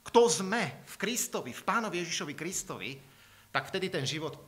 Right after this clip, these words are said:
životom prechádzame ľahšie. Budú prekážky. Vždy prídu prekážky. Vždy.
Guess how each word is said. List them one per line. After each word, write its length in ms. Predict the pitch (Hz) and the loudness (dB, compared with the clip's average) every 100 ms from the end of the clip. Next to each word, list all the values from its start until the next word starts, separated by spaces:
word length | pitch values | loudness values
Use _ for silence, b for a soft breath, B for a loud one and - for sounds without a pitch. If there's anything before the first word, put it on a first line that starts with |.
| - 131 | -12 -10
životom 320 | 151 156 156 | -8 -8 -8
prechádzame 880 | 139 143 151 139 143 143 139 - - | -8 -8 -8 -6 -6 -6 -8 -14 -4
ľahšie. 480 | 139 139 - 95 90 - - - 113 | -2 -2 -4 -6 -12 -20 -20 -20 -14
Budú 240 | 127 220 | -8 -8
prekážky. 560 | - 101 90 85 - - - _ | -8 -10 -12 -16 -16 -18 -20 _
Vždy 240 | 123 - 185 | -8 -4 -4
prídu 240 | 139 113 | -6 -8
prekážky. 560 | 92 98 85 - - - - - - - - _ - | -12 -18 -16 -16 -16 -20 -20 -20 -20 -20 -20 _ -20
Vždy. 240 | 101 117 | -14 -12